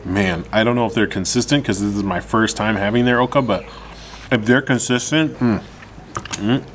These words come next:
more cartilage issues. If they're consistent, this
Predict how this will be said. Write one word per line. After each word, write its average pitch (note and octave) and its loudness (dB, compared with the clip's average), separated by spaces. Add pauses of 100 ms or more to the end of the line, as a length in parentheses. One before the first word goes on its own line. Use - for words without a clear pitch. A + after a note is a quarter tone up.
(1000)
more G2+ 2
cartilage G#2+ 2
issues. F#2+ -2 (180)
If G2+ 2
they're A2+ 6
consistent, A#2+ 0 (2500)
this A2+ 4